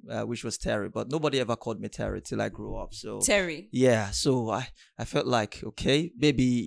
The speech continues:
Speaker 1: he didn't actually give me that. They just told me that in order to pacify me because I, because my half brother, I'm from a polygamous home, and my half brother had an English name. So I wanted to have
Speaker 2: <laughs>
Speaker 1: one myself. So that was why. So I looked everywhere,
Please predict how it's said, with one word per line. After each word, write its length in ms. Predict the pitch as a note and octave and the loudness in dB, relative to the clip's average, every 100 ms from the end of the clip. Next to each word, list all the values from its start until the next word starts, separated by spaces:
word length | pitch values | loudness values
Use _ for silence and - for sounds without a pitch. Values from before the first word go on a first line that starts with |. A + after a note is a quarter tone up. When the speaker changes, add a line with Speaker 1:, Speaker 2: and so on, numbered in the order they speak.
| G#1+ | -2
Speaker 1:
he 60 | |
didn't 180 | A2+ C3+ | 0 2
actually 300 | A#2+ - A2+ | 2 0 -4
give 180 | G#2 G2+ | -4 -6
me 100 | G#2+ | -8
that. 260 | G2 G2+ F#2+ A#2 | -4 -6 -6 -4
They 80 | A2 | -2
just 320 | B2+ B2 - | 0 0 2
told 160 | A#2 | 0
me 100 | A2+ G#2 | 2 0
that 280 | A2+ G#2 | 0 -2
in 80 | G#2+ | -4
order 280 | A2 A#2 A2+ - | -6 -4 -4 -6
to 140 | A2+ G2+ | -10 -6
pacify 500 | A#2+ A2 G#2 A2+ G#2+ | -6 -6 -6 -4 -4
me 120 | G#2+ | -4
because 240 | G2 G#2+ G2+ | -6 -6 -8
I, 80 | F#2 - - _ | -10 -16 -20 _
because 280 | C3 C3 A2 | 0 2 6
my 160 | D3 | 6
half 240 | D#3+ C#3+ G#2+ | 6 4 6
brother, 340 | A#2 G#2 A2+ - | 6 8 4 4
I'm 120 | A2 | 2
from 160 | A2+ G#2+ | 2 0
a 40 | |
polygamous 560 | G#2+ A2 G#2+ G2+ G#2+ - | 0 0 -2 -4 0 4
home, 220 | D3 G#3 _ - - - - | 4 2 _ -16 -14 -8 2
and 140 | A2+ | 4
my 120 | B2 | 4
half 240 | D3+ D3+ A#2+ | 4 2 2
brother 400 | B2+ A#2 A#2+ A#2 _ _ _ _ - | 2 4 2 0 _ _ _ _ 2
had 360 | A2+ A2+ - - | 4 4 2 -6
an 120 | A2+ | -6
English 360 | A2+ G2+ G#2 A2 | -4 -6 -6 -6
name. 180 | G#2 - | -8 -10
So 180 | - C3 A2 | -2 0 4
I 80 | |
wanted 400 | A#2 C#3 F#3 F3+ | 6 6 6 2
to 100 | - | 4
have 300 | A#2 E3+ A2 | 4 2 -2
Speaker 2:
<laughs> 140 | D3+ C#3+ | -2 -4
Speaker 1:
one 100 | A2+ | -4
myself. 580 | A2 G#2 - A2 F#2+ - - - | -6 -6 -4 -4 -4 -10 -20 -18
So 140 | - | -2
that 100 | A#2 A#2 | 2 4
was 160 | G#2+ | 4
why. 200 | A2+ G#2 - - | 2 0 -2 -8
So 320 | - E3+ D#3 | 2 6 6
I 140 | D#3 C#3+ | 6 6
looked 280 | E3+ G3 | 6 6
everywhere, 640 | D#3+ C3+ C#3+ C#3 B2+ B2+ | 4 6 6 8 8 8